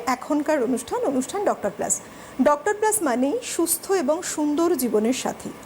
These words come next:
আমরা সুস্থ থাকতে চাই, নিজেদেরকে সুন্দরও রাখতে চাই। আর এই দুক্ষেত্রেই আমরা কিন্তু ডক্টর প্লাসকে সবসময় সাথে পাই।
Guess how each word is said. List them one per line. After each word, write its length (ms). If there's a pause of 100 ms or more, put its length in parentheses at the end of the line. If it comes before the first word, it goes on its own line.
(100)
আমরা 300
সুস্থ 380
থাকতে 380
চাই, 200 (160)
নিজেদেরকে 440
সুন্দরও 420
রাখতে 300
চাই। 220 (560)
আর 140 (180)
এই 180
দুক্ষেত্রেই 840
আমরা 300
কিন্তু 400
ডক্টর 340
প্লাসকে 380
সবসময় 480
সাথে 320
পাই। 200